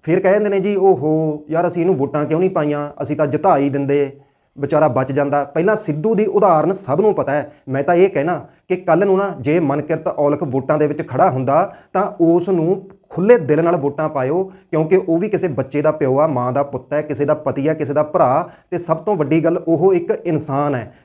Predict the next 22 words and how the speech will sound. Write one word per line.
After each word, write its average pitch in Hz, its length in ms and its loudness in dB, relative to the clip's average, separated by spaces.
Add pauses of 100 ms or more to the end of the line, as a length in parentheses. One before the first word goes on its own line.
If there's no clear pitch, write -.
ਯਾਰ, 165 140 4
ਚਾਹੇ 180 320 2
ਉਹ 185 180 2
ਵੋਟਾਂ 147 360 0
ਦੇ 180 80 0
ਲਾਲਚ 131 360 0
ਨੂੰ 156 120 -4
ਕਹਿ 160 120 0
ਲਓ 185 200 0 (180)
ਜਾਂ 165 140 4
ਕਿਵੇਂ 202 300 2
ਵੀ 147 100 -2
ਕਹਿ 147 140 -2
ਲਓ, 170 100 0
ਸੇਵਾ 147 260 0
ਕਰ 143 160 -2
ਰਿਹਾ, 127 280 -4 (180)
ਸੇਵਾ 165 360 4
ਤਾਂ 190 140 0
ਕਰ 185 140 2
ਰਿਹਾ 165 200 2
ਨਾ। 175 260 -2